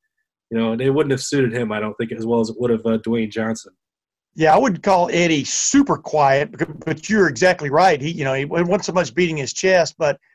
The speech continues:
Speaker 2: Eddie would never, Eddie never shied away from the spotlight. Let's put it that way. And, and the way, like I said, he stepped in and, uh, done these Broadway shows and things like that, uh,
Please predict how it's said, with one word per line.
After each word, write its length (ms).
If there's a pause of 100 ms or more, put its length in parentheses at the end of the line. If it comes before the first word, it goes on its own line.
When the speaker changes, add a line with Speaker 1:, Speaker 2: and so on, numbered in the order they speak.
(120)
Speaker 2:
Eddie 200
would 240
never, 300 (100)
Eddie 200
never 220
shied 560
away 280
from 160
the 80
spotlight. 480
Let's 180
put 160
it 100
that 220
way. 240
And, 140 (280)
and 120
the 40
way, 160
like 160
I 40
said, 240
he 40
stepped 380
in 240 (320)
and, 220
uh, 180 (300)
done 120
these 140
Broadway 400
shows 640
and 160
things 240
like 260
that, 380
uh, 320